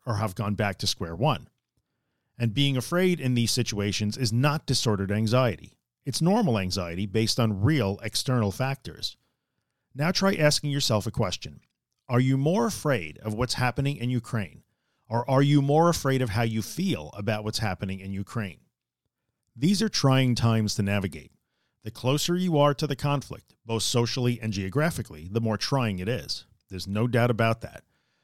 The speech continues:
But you can navigate. The kindest thing you can do for yourself is to remain aware of the line between being afraid, which is normal, and being afraid of being afraid, which is not required. It's that second part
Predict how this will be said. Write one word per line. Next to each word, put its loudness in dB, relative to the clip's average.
But -4
you -2
can 0
navigate. -2
The -4
kindest -4
thing 0
you 0
can 2
do 2
for -4
yourself -6
is -4
to -2
remain 2
aware 2
of -4
the 2
line 0
between -2
being -2
afraid, -4
which -10
is -4
normal, 2
and -4
being 2
afraid 2
of -2
being 0
afraid, -2
which -8
is -2
not 0
required. -4
It's -4
that 2
second 0
part -10